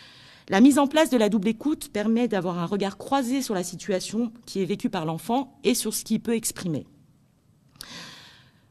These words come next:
Dans ces situations bien souvent complexes, il va falloir proposer à l'enfant de l'aider à réfléchir sur la relation à ses parents.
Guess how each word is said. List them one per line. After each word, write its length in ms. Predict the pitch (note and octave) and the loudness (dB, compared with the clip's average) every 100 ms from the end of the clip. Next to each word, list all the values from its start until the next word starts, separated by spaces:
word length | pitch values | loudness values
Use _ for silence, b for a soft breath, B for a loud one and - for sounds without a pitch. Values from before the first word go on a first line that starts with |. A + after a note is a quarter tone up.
| _ - | _ -2
Dans 100 | B3 | 0
ces 140 | C#4 | 0
situations 480 | C4+ B3 C#4+ C4+ C4+ | 0 0 0 2 2
bien 260 | G3 A3+ D4 | 2 2 0
souvent 260 | D4 A3 | 0 -4
complexes, 600 | - G#3 C#4 C#4+ D4+ - - | -2 -6 -4 -4 -4 -8 -6
il 120 | G3+ | -4
va 100 | A3+ | -2
falloir 260 | A#3 B3 | 0 -2
proposer 480 | A#3+ A#3+ A#3+ B3 A#3 | 0 -2 0 -2 0
à 60 | F#3+ | -2
l'enfant 460 | E3+ - A#3 C#4 | -4 -4 -4 -2
de 120 | F#3+ F#3+ | -2 -2
l'aider 480 | G#3+ C#4 G3+ D4 | 0 0 0 0
à 80 | C4+ | 0
réfléchir 720 | F3+ G3+ - F3+ - G#3+ C4 | 0 -4 -6 -4 -4 -4 -6
sur 140 | - F#3+ | -4 -4
la 100 | D#3+ | 0
relation 460 | A#3+ A#3 A3+ G#3+ | 0 0 0 -2
à 60 | F#3 | -2
ses 120 | F3 | -6
parents. 400 | E3+ D3 D#3+ G#3+ | -6 -6 -8 -10